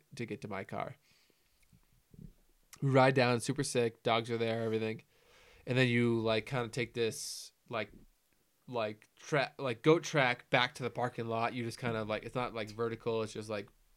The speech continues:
rolling between trees and things. Hmm.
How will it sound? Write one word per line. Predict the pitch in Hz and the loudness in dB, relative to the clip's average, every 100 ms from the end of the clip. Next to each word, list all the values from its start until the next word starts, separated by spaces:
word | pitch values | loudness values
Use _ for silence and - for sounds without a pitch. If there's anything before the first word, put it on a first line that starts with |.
| _ _ _ - | _ _ _ -12
rolling | 131 120 113 110 | -4 0 0 -2
between | 110 113 107 | -6 -8 -8
trees | - 113 107 | -6 -6 -6
and | 107 | -8
things. | 104 101 - _ _ _ _ _ _ _ _ _ - - - - - _ _ _ _ _ _ _ _ _ _ _ _ | -10 -10 -14 _ _ _ _ _ _ _ _ _ -10 -10 -12 -20 -20 _ _ _ _ _ _ _ _ _ _ _ _
Hmm. | 220 220 | 4 6